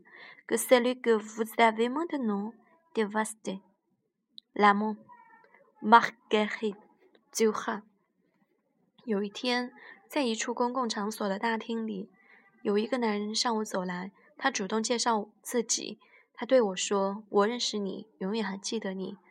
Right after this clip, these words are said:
那时候你还很年轻，人都说你很美。现在我是特地来告诉你，对我来说，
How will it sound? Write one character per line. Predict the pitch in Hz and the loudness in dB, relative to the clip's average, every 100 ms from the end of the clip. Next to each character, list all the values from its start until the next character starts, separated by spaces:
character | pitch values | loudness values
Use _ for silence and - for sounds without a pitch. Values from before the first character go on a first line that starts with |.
| - - - | -20 -20 -4
那 | 349 | 0
时 | 330 - | 2 2
候 | 302 | 2
你 | 226 | 0
还 | 208 | 0
很 | 233 202 | 0 0
年 | 180 180 | -2 -2
轻， | - 226 220 233 - - - - | -2 0 0 -2 -10 -20 -16 0
人 | 214 | 2
都 | 226 233 | 4 2
说 | 240 | 0
你 | 220 190 | -4 -6
很 | 180 | -6
美。 | 190 202 202 - - | -6 -6 -10 -16 -12
现 | - 226 202 | -6 -4 -2
在 | 202 185 - - - - | -2 -2 -6 -20 -16 0
我 | |
是 | 220 | 2
特 | - 339 | 2 0
地 | 285 | 0
来 | 214 | -2
告 | 202 226 | 0 -2
诉 | 220 233 | -2 -4
你， | 196 180 - _ - | -4 -6 -12 _ -10
对 | 277 | -6
我 | 214 | -4
来 | 170 | -6
说， | 170 - 226 220 226 | -6 -4 0 0 -2